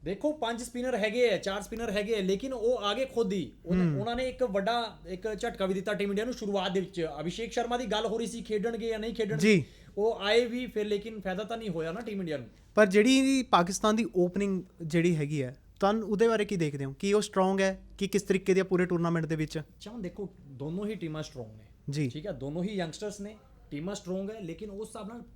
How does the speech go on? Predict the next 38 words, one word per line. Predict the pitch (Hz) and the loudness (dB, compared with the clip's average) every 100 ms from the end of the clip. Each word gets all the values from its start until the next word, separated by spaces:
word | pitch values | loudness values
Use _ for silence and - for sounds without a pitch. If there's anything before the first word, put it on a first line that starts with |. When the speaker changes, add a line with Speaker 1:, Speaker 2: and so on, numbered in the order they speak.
| - | -12
Speaker 1:
ਪਿੱਚ | 277 - | -10 -10
ਕਿੱਦਾਂ | - 185 214 | -8 -6 -6
ਦੀ | 214 | -4
ਰਿਐਕਟ | 175 156 - | -4 -4 -6
ਕਰ | 135 | -12
ਰਹੀ | 113 | -10
ਹੈ? | 117 | -6
ਗੱਲ | 160 202 | -4 -2
ਇਹ | 139 | -2
Speaker 2:
ਹਮ। | 139 | -4
Speaker 1:
ਹੈ, | - - - - 123 | -10 -20 -20 -14 -4
ਗੇਂਦ | 185 254 269 269 - - - - | -2 0 0 -2 -2 -20 -16 -6
ਪ੍ਰੋਪਰ | 196 202 285 277 | -4 0 2 2
ਨਹੀਂ | 220 | 0
ਆ | 151 | -2
ਰਹੀ | 151 247 | -2 -4
ਹੈ, | |
ਥੋੜ੍ਹਾ | - 233 294 | -4 -4 0
ਜਿਹਾ | 302 | 0
ਰੁਕ | 196 180 - - | 0 -2 -6 -4
ਕੇ | |
ਆ | 202 | -2
ਰਹੀ | 135 | -2
ਹੈ। | 139 | -4
ਤੁਸੀਂ | 214 254 | -6 -2
ਬਾਉਂਡਰੀਜ਼ | 185 202 233 233 | 0 0 -2 -2
ਵੱਲ | 240 233 | -2 -2
ਵੀ | 240 | -2
ਦੇਖੋਗੇ, | 220 220 220 | -4 -4 -4
ਇੱਕਦਮ | 214 208 220 233 214 - - | -4 -4 -4 -8 -8 -12 -8
ਟੱਪਾ | 190 226 | -6 -6
ਖਾ | 220 226 | -6 -4
ਕੇ | 233 | -4
ਸਲੋ | 240 214 214 | -2 2 2
ਹੋ | 185 | 2
ਜਾਂਦੀ | 127 120 | -2 -6
ਹੈ | 135 | -6
ਗੇਂਦ। | 120 | -8